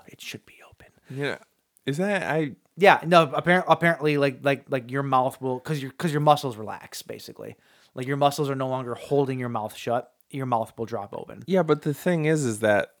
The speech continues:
Speaker 2: uh, by that, by that logic, every single person who dies would shit their pants, but that's not entirely
Speaker 1: Most
Speaker 2: true.
Speaker 1: of 'em do.
Speaker 2: So, most do, but not everybody does.
Speaker 1: Sure.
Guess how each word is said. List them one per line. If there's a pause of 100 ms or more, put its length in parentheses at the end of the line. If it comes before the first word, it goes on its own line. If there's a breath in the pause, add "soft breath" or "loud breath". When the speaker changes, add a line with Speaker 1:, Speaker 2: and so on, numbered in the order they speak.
(240)
Speaker 2:
uh, (1300)
by
that, (500)
by
that
logic, (180)
every
single
person
who
dies
would
shit
their
pants,
but
that's
not
entirely
Speaker 1:
Most
Speaker 2:
true.
Speaker 1:
of
'em
do.
Speaker 2:
So,
most
do,
but
not
everybody
does.
Speaker 1:
Sure.